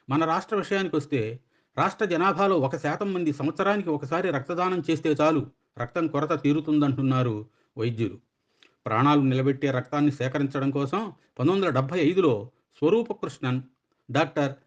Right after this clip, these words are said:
జేజీ జొలీలా అనేవారి చొరవతో రక్తదాన కార్యక్రమం ప్రారంభమైంది.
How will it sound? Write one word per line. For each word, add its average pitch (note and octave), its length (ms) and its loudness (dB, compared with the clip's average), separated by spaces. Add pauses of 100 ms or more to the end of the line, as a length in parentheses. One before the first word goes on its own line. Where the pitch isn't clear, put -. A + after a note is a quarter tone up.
(160)
జేజీ F#3 440 4 (220)
జొలీలా D3+ 480 4 (340)
అనేవారి D3 460 2 (380)
చొరవతో D3+ 380 0 (320)
రక్తదాన F#3+ 400 0
కార్యక్రమం C#3+ 500 0
ప్రారంభమైంది. A#2+ 760 0